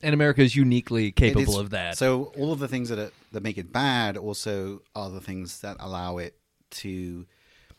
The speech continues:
Speaker 2: provide a, uh, a testing ground for any idea.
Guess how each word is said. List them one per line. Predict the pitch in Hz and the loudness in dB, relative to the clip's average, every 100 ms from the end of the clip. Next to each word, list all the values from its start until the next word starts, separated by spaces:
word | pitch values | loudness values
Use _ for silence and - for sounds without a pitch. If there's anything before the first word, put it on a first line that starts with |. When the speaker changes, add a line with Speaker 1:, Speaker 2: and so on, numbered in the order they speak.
| _ _ | _ _
Speaker 2:
provide | - 107 101 95 92 90 - _ | -14 -8 -6 -4 -6 -10 -20 _
a, | 95 | -14
uh, | 87 | -12
a | 80 | -12
testing | 123 - 110 | -10 -10 -10
ground | 92 90 87 82 | -8 -8 -10 -12
for | 90 | -12
any | 104 110 | -8 -6
idea. | 104 92 85 80 82 | -6 -8 -12 -12 -14